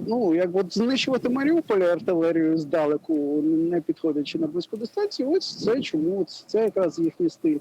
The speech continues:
Чи те саме робити в Сирії? А сказати, що він якось посилить вагнерівців? Ні, це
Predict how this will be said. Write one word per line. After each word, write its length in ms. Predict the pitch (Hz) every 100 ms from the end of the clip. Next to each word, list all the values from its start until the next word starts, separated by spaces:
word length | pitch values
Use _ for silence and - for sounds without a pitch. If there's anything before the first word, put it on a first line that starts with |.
| - - -
Чи 160 | - 196
те 160 | 214
саме 300 | - 196 180
робити 300 | 170 160 165
в 40 | 165
Сирії? 480 | - 156 139 139 - - -
А 120 | - 196
сказати, 320 | 240 254 233
що 140 | -
він 120 | 240 247
якось 260 | - -
посилить 600 | - 233 220 247 226 208 247
вагнерівців? 760 | 294 208 180 151 - 165 196
Ні, 200 | 247 214
це 440 | - 311 269 269